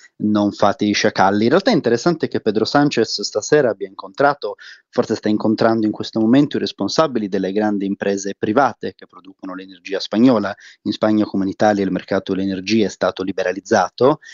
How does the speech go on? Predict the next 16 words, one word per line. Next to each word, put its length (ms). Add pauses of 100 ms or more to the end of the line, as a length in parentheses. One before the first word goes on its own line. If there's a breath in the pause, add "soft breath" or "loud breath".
(320 loud breath)
e, 120
insomma, 520
sembra 280
piuttosto 420
arrabbiato 420
con 200
loro. 340
Ha 60
detto: 640
"Vogliamo 540
delle 320
risposte, 640
delle 220
cose 300
dovranno 360
cambiare". 640